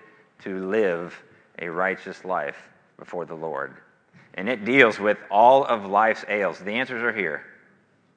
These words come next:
right here. Um, you want to know how to raise your kids?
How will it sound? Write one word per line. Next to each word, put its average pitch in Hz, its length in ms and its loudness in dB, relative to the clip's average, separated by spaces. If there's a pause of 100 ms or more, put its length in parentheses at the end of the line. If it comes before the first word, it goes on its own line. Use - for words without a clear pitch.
(400)
right 95 340 -2
here. 80 360 -4 (800)
Um, 90 400 -2
you 113 80 2
want 117 100 4
to 117 60 0
know 117 120 4
how 113 140 8
to 113 80 6
raise 113 220 4
your 110 100 2
kids? 127 500 2